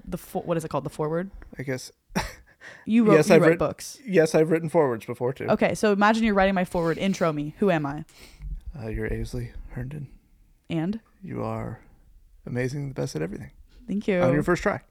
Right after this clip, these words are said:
Speaker 1: Yes, I'm never bad at anything.
Speaker 2: <laughs> Never bad at anything.
Speaker 1: Okay.
Speaker 2: Yeah, so let's talk a little bit about that. Let's talk about how we met.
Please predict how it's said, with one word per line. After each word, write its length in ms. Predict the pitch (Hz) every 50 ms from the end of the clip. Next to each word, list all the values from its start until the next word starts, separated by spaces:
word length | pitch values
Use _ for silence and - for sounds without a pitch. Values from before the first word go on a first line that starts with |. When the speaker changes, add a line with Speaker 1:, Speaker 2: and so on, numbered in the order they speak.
| _ _ -
Speaker 1:
Yes, 340 | 214 196 180 - - - -
I'm 100 | - 196
never 180 | 196 190 196
bad 160 | 180 180 170 170
at 40 | 165
anything. 280 | 160 165 170 160 - -
Speaker 2:
<laughs> 0 |
Never 160 | 143 143 151
bad 160 | 143 143 147
at 120 | 151 151 151
anything. 360 | 147 143 131 98 67 - - - -
Speaker 1:
Okay. 180 | 190 185 - - - - _ _ _ _ -
Speaker 2:
Yeah, 180 | - 135 131 117
so 580 | - - 151 147 143 139 139 139 139 139 - - _ - - - - - _ - _ _ - - - - - - - - - - - _ - -
let's 100 | 185 -
talk 160 | 254 247 -
a 40 | 208
little 140 | 165 127 113
bit 100 | 117 113
about 180 | 123 117 113 -
that. 220 | 123 113 107 -
Let's 140 | 143 147 -
talk 100 | - 190
about 140 | 180 175 165
how 80 | - 165
we 80 | 175 185
met. 260 | 170 127 104 - -